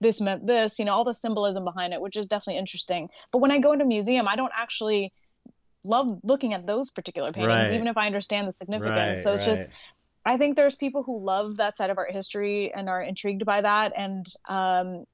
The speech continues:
Speaker 1: and I found it interesting, but it's still not why I respond to art. To me, it's like, it's, it's a painting that was done hundreds of years ago. And I can see that, you know, I'm looking at a painting right now talking about it by John Singer Sargent that's on my desk right now.
Speaker 2: Uh-huh,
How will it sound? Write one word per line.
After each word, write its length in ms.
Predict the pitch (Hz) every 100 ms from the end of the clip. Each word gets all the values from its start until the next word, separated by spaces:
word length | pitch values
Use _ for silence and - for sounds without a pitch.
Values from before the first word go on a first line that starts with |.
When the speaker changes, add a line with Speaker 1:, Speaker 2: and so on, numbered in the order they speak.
| -
Speaker 1:
and 140 | 214
I 40 | 233
found 280 | 269 277 262
it 100 | -
interesting, 480 | 254 262 247 226 214
but 100 | 208
it's 120 | 214
still 220 | - 262 254
not 280 | 233 226
why 420 | 180 185 196 190 185
I 120 | 185
respond 480 | 185 190 - 185 180
to 80 | 175
art. 300 | 190 - - _
To 100 | -
me, 180 | 214 240
it's 160 | 233 -
like, 280 | 208 196 - _ _ _ _ _ _ _ _ _ -
it's, 420 | 220 - - - -
it's 180 | - 214
a 60 |
painting 380 | 220 240 247 240
that 100 | 226
was 100 | 208
done 140 | 208 202
hundreds 400 | - 240 226 220
of 80 |
years 220 | 214 220 208
ago. 200 | 202 196
And 80 |
I 60 | 202
can 120 | 208
see 320 | - - 254 247
that, 280 | 220 202 - -
you 140 | 214
know, 120 | 202 190
I'm 100 | 202
looking 220 | 214 233
at 40 |
a 80 | 202
painting 160 | 226 208
right 140 | 196
now 140 | 185 190
talking 240 | 196 202
about 220 | 190 175
it 60 | 180
by 140 | 180 185
John 280 | 196 196
Singer 180 | - 202
Sargent 380 | 190 202 196 190
that's 160 | 175 -
on 180 | 208
my 100 | 202
desk 400 | 185 196 196 -
right 160 | 196 190
now. 220 | 180 180
Speaker 2:
Uh-huh, 300 | 190 101 104